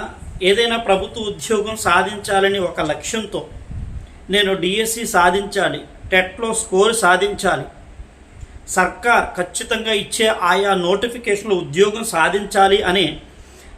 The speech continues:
నిజంగా లక్ష్యం కలిగినటువంటి వాళ్ళైతేనే, క్రింద మీకు already స్క్రోలింగ్ అవుతుంది నంబరు, మీకు జాబ్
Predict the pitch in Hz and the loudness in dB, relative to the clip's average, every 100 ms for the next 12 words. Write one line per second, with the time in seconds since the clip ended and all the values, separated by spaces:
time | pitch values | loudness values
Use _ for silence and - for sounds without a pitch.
0 | 180 190 214 247 247 254 214 175 165 175 | 0 2 2 0 4 4 4 2 2 0
1 | - - 262 247 196 196 226 226 226 196 | -2 -2 -2 0 4 4 4 0 0 -2
2 | 196 180 180 170 156 156 165 147 185 214 | 0 4 4 6 2 0 -2 2 4 2
3 | 151 - - - - - - 190 220 226 | 0 -8 -20 -20 -20 -20 0 2 2 0
4 | 214 185 196 202 202 202 180 196 - 190 | 0 4 4 4 4 4 2 0 -4 4
5 | 196 220 226 185 185 185 175 180 156 170 | 4 4 2 2 2 0 -2 0 0 2
6 | 165 170 330 - - - - - - 202 | 0 0 -4 -10 -20 -20 -20 -12 -4 -2
7 | 240 190 139 180 226 | -2 -4 2 4 4